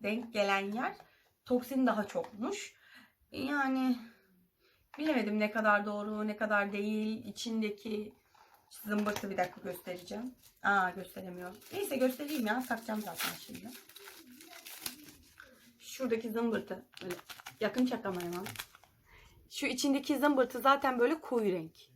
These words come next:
O ayağımızla nasıl ısınıyor, buhar mı yapıyor, ne yapıyor, kararıyor, o mu kararıyor, vücuttan gerçekten bir şeyler mi çıkıyor? Onu bilemiyorum. Ama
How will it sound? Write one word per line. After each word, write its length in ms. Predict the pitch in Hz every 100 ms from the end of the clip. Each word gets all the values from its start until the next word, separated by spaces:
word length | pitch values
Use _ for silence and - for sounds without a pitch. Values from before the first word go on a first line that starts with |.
| - _ - - - _ -
O 180 | 311 -
ayağımızla 1160 | 262 294 302 302 302 240 269 262 247 226 214
nasıl 240 | 214 233 285
ısınıyor, 600 | 269 269 269 262 233 214
buhar 300 | 202 220 294
mı 140 | 285
yapıyor, 440 | 269 247 226 208 196
ne 60 |
yapıyor, 600 | 240 294 269 240 202 190
kararıyor, 440 | 185 240 247 247 226 202
o 80 | 226
mu 120 | 254
kararıyor, 460 | 277 294 277 247 208
vücuttan 400 | 196 220 240 254
gerçekten 480 | 233 240 247 240 220
bir 40 |
şeyler 320 | - 226 220
mi 80 | 226
çıkıyor? 320 | 226 - 247 - - - - -
Onu 160 | - 349
bilemiyorum. 520 | 339 190 180 160 - - _ _ _ _ _ _ -
Ama 400 | 311 320 349